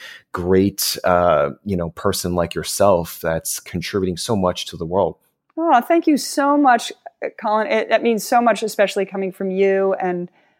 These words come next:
Speaker 2: on this show, 'cause as you know, I'm such a big fan, and I really appreciate what you're doing and, and trying to support people and really helping them to thrive.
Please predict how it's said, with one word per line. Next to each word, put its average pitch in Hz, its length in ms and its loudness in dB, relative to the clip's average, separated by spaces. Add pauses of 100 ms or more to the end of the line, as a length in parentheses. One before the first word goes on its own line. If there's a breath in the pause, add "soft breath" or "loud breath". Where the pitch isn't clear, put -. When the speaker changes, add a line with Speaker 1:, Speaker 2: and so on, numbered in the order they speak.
(220)
Speaker 2:
on 190 160 2
this 185 140 2
show, 180 480 4
'cause 175 280 -2
as 170 160 0
you 175 80 0
know, 170 100 -2
I'm 170 140 -4
such - 220 -2
a 165 40 -2
big - 220 -6
fan, 170 600 0
and 160 240 -4
I - 120 -4
really 170 340 0
appreciate - 420 -2
what 170 160 0
you're 180 160 4
doing 180 560 2
and, 165 240 -4 (520)
and 175 120 -2
trying 160 340 0
to 165 440 -2
support - 460 0
people 175 400 -2
and 180 160 -2
really 175 240 2
helping 185 300 2
them 180 80 -2
to 185 100 -10
thrive. 185 560 2